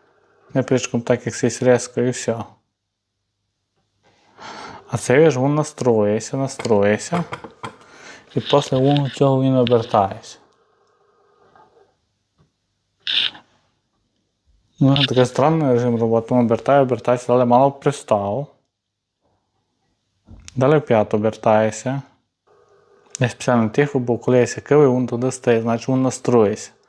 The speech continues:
Значить він дуже чувствительний. Ну, це дуже добре з одної сторони. Ну, або з другої сторони, коли особливо попри нього ходять, я в догодні фурт кивати, і він фурт.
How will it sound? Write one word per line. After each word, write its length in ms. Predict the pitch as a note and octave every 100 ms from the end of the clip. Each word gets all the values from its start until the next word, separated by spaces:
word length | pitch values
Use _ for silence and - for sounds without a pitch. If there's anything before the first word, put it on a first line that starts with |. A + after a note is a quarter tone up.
| _ _ _ _ _ -
Значить 240 | B2+ -
він 140 | C3
дуже 240 | A#2+ C3+ C3
чувствительний. 800 | B2+ - - A#2 A#2 - C#3 - _ _ _ _ _ _ _ _ _ _ _ _ _ _ _ - - - -
Ну, 120 | D#3
це 120 | -
дуже 260 | C3+ C3+ B2
добре 400 | A#2+ A2+ G#2+ A#2
з 80 | A#2
одної 360 | A#2+ B2+ C3
сторони. 600 | B2+ - C3 C3+ C3+ D3 D#3 _ _ _ _ _ - - - _ - A3 -
Ну, 80 | C#3
або 280 | D3+ C3
з 60 | A#2+
другої 240 | B2 C3+
сторони, 320 | C3+ - B2 B2+
коли 240 | B2+ C3
особливо 380 | B2+ C3+ B2+ A#2
попри 300 | A#2+ A2 A#2+
нього 160 | A#2+
ходять, 300 | A2+ E3+ E3+
я 80 | C3+
в 80 | B2+
догодні 380 | B2+ C3+ B2 B2
фурт 300 | - B2+ -
кивати, 400 | D#3+ E3+ D#3 C#3
і 20 |
він 120 | C#3+
фурт. 240 | - A2+